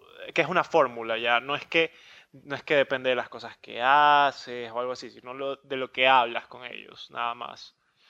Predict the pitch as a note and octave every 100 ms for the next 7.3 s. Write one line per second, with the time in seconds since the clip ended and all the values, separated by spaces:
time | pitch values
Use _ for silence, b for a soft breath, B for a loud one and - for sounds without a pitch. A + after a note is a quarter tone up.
0 | b b - B2 D#3 D3 B2+ C3 B2 -
1 | b b b b _ _ _ _ _ _
2 | _ _ _ _ _ _ - C#3+ C#3 D3
3 | C3+ D3+ D3 C#3 C#3+ C3+ A#2+ - _ -
4 | D#3+ E3 E3 D#3+ D#3+ D3 D3+ D3 C3+ C#3
5 | - C#3+ C#3+ C3 B2 D3 C3 C3+ B2 B2
6 | A#2 B2 B2 A#2+ - A#2+ A#2+ B2 C#3 A#2
7 | A2+ A2+